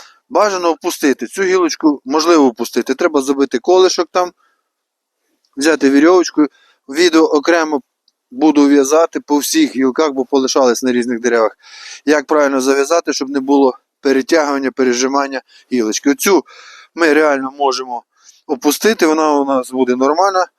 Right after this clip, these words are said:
За цей рік вона ще чуть-чуть відросте, можемо навіть притнути чуть-чуть, що там у нас, ростова брунька. І вона вкриється плодушками. І на двадцять шостий рік вона вже буде нам, е, родити. Але її треба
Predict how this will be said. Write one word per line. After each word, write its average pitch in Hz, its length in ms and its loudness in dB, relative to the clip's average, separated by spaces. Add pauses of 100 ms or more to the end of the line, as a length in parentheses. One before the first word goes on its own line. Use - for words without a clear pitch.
(340)
За 147 160 0
цей 156 220 2
рік 139 180 2
вона 131 280 -2 (1000)
ще 147 200 2
чуть-чуть 131 360 0
відросте, 156 680 0
можемо 139 280 -6
навіть 139 240 -4
притнути 170 480 -6
чуть-чуть, 151 340 -2 (520)
що - 180 -2
там 120 160 -2
у - 20 -2
нас, 117 300 -6 (340)
ростова 131 420 0
брунька. 113 480 -8 (800)
І 151 40 2
вона 175 140 2
вкриється 165 360 0
плодушками. 139 640 0 (460)
І 170 260 2 (180)
на 139 520 0
двадцять 156 320 -2
шостий 180 300 0
рік 180 120 0
вона 156 140 0
вже 147 120 0
буде 143 180 -2
нам, 143 220 -10 (160)
е, 127 380 -2
родити. 131 340 2
Але 131 160 4
її 180 120 4
треба 160 340 0